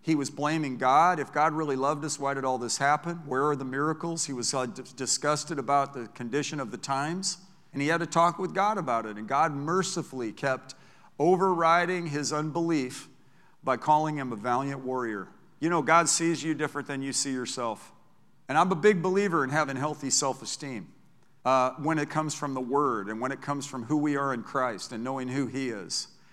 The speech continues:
That's where the, the, the, the revelation that I'm a new creature in Christ and that I've been washed by the blood of Jesus and that I'm different than I used to be. This is an epiphany.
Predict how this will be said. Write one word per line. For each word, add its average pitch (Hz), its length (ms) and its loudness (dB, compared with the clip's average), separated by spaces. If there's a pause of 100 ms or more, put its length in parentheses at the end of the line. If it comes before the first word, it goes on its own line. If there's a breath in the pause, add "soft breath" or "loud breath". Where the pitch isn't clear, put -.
(280 soft breath)
That's 156 260 4
where 151 160 0
the, 120 280 -2 (300 loud breath)
the, 117 300 -2
the, 107 300 -4 (240)
the 117 100 -6
revelation 156 840 2
that 120 220 -2 (240)
I'm 139 160 0
a 135 60 -4
new 160 180 2
creature 160 540 -2
in 120 80 -4
Christ 139 480 -2
and 120 100 -8
that 123 80 -4
I've 131 140 -2
been 123 220 -6
washed 147 380 2
by 147 120 0
the 131 80 -2
blood 139 300 -2
of 117 100 -8
Jesus - 540 -4
and 110 180 -6
that 123 80 -2
I'm 131 120 0
different 160 340 0
than 135 120 -6
I 123 80 -2
used 120 240 -6
to 123 80 -8
be. 104 160 -4
This 180 240 0
is 151 160 -4
an 135 80 -2
epiphany. 127 540 -4